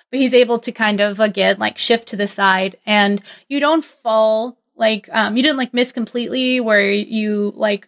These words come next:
change course or anything, like, your momentum is still going, um, but he does manage to, like, slip out of your grasp one more time. Um, so basically at this point, you're, like, within a few feet of the edge of this river. Now that you're closer, you see that it's, like,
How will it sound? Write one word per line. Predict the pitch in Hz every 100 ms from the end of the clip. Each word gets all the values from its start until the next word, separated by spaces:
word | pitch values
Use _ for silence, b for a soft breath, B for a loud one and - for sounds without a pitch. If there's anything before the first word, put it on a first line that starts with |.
| 214
change | - 233 208
course | - 220 240
or | 277
anything, | 277 294 349 349
like, | 302 -
your | 214
momentum | 214 202 208 262 254
is | 254
still | - 269
going, | 262 262 254 262 B B B B
um, | - 196 - 208 -
but | 208
he | 208 214
does | 202 202 202 196 - -
manage | 220 202 - -
to, | -
like, | 180 -
slip | - 214 -
out | -
of | 226
your | 233
grasp | - 247 -
one | - 226
more | 214
time. | 220 - 370 - _ B B B B _
Um, | 226 226 233
so | - 262
basically | 294 359 381 359 294
at | 214
this | 214 233
point, | - 262 254 254
you're, | 233 220 220
like, | 214 208
within | 220 226 220
a |
few | 196 220 214
feet | - 208 190 190 -
of | 208 196
the | 196
edge | - 196
of | 202
this | 190 202 196
river. | 196 196 202
Now | 226 233
that | 320
you're | 415 415
closer, | - 220 220 254
you | 214
see | 240
that | 220 226
it's, | 220
like, | 190 -